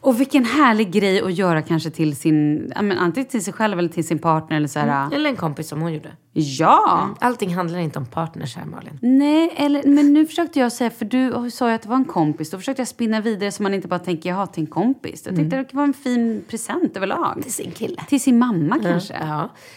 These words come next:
Speaker 2: Nej, men, och då får man en sån här pytteliten flaska. Så
Speaker 1: Mm.
Speaker 2: det är jätte-,
Speaker 1: Men den
Speaker 2: alltså
Speaker 1: är jättekoncentrerad.
Speaker 2: Ja.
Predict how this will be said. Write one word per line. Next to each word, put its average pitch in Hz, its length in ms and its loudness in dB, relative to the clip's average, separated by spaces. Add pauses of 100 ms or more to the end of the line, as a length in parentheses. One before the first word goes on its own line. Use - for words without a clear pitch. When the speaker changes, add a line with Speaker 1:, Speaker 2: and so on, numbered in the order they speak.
(140)
Speaker 2:
Nej, 233 200 4
men, 254 180 0
och 262 120 2
då 285 100 2
får 285 180 0
man 240 160 2
en 214 100 -2
sån 202 100 0
här 190 80 -4
pytteliten 233 560 -2
flaska. - 420 -8
Så 190 60 -2
Speaker 1:
Mm. 190 100 0
Speaker 2:
det 220 140 2
är 247 40 0
jätte-, 247 280 -2 (160)
Speaker 1:
Men 170 40 -2
den 170 100 4
Speaker 2:
alltså 180 160 4
Speaker 1:
är 156 120 -2
jättekoncentrerad. 165 960 0
Speaker 2:
Ja. 156 60 -12